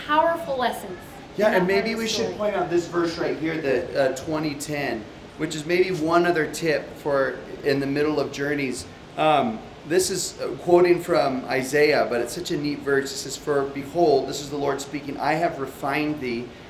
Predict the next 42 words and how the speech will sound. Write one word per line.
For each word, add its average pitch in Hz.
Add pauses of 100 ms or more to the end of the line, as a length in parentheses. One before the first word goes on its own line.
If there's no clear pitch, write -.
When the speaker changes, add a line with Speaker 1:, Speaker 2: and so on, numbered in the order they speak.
(140)
Speaker 2:
I 135
have -
chosen 160
thee 131
in 131
the 127
furnace 139
of 127
affliction." 120
And 117
having 156
that 127
perspective 131 (400)
helps 151
us 143
to, 135
like, 123
get -
through 139
those 123
middle 127
moments 120
also, 113
to 113
say, 127
like, 120 (440)
"Okay, 147
not 170
like, 151
'Why 151
did 165
you 147
do 139
this 131
to 135
me?' 123
or 123
'Why 120
is 135
it -
like 120
this?' 107